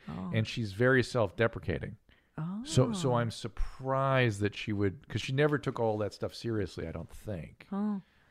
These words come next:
Speaker 2: Even though she does wanna look good and be older and stuff like that, which I think is great. I really admire that. I think
Speaker 1: Yeah.
Speaker 2: I, I like peer-aged people, women.
Speaker 1: Really? So,
Speaker 2: Yes.
Speaker 1: so what is it when the guy likes the twenty, I mean, the twenty-year-old
Speaker 2: It's,
Speaker 1: singer?
Speaker 2: um,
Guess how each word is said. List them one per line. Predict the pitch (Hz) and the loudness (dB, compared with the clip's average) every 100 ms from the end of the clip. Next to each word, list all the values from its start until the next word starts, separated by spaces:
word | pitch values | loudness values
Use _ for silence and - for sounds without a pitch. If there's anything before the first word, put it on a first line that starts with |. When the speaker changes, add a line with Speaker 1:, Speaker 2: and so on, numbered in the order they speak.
| - | 4
Speaker 2:
Even | 131 135 | 4 6
though | 123 | 4
she | - 113 | 2 0
does | 107 | 0
wanna | 95 90 | 0 -4
look | 127 123 | -4 0
good | 110 95 | -2 -2
and | 90 | -4
be | 95 | -4
older | 98 95 90 | -4 -4 -6
and | 87 | -6
stuff | 101 - | -10 -10
like | - | -6
that, | 104 | -4
which | 92 | 2
I | 135 | 4
think | 185 | 4
is | 98 | 0
great. | - 92 110 - | 0 4 4 4
I | 98 | 2
really | 98 92 113 110 | 2 6 6 6
admire | 95 95 92 85 | 4 0 -2 -2
that. | 80 - - - 214 214 | -6 -8 -16 -10 0 6
I | |
think | 131 143 | 6 6
Speaker 1:
Yeah. | 240 127 - _ - | 2 -4 -12 _ 2
Speaker 2:
I, | 117 | 2
I | 143 117 147 | 4 6 8
like | 139 117 117 - - | 8 8 8 6 0
peer-aged | - 127 113 104 123 101 95 87 - - - - | 2 4 4 4 4 2 2 0 -8 -14 -18 -8
people, | - 113 90 73 - | -4 -2 -2 -4 4
women. | 104 92 71 _ _ - | 4 6 0 _ _ -4
Speaker 1:
Really? | 262 349 370 247 143 | 2 4 6 4 2
So, | - | 6
Speaker 2:
Yes. | 104 269 302 | 8 8 6
Speaker 1:
so | |
what | 311 311 349 | 4 6 4
is | 339 | 4
it | 311 | 2
when | 262 247 | 4 4
the | 240 | 2
guy | 233 233 233 226 | 2 2 2 2
likes | 214 208 190 | 2 2 -2
the | - | -4
twenty, | 190 - 208 208 | -6 -2 0 0
I | 220 | -4
mean, | 214 196 | -4 -2
the | 185 | -2
twenty-year-old | - 208 165 175 185 | 0 4 6 6 4
Speaker 2:
It's, | |
Speaker 1:
singer? | 165 151 | 4 6
Speaker 2:
um, | 147 139 139 135 127 120 127 | 6 6 4 2 0 -4 -6